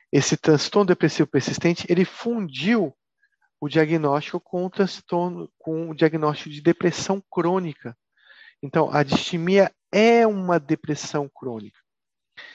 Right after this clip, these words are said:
E mesmo que o paciente tenha distimia ao longo da vida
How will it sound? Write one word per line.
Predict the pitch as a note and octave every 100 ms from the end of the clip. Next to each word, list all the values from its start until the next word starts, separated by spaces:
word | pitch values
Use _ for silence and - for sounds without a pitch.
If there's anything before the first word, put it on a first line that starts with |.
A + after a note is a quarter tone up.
| -
E | - A3
mesmo | G3+ G#3+ B3 D4+ B3+ A#3+
que | -
o |
paciente | A3 G3+ - G3 F#3 -
tenha | F#3+ - D3+ D3+ D3+ D3+ D#3 _ _ _ _ _ _ _
distimia | D#3 D#3+ - F3+ D#3 F3+ F#3+
ao |
longo | D#3 D3 D3
da | C#3+
vida | C3 B2+ C3 C3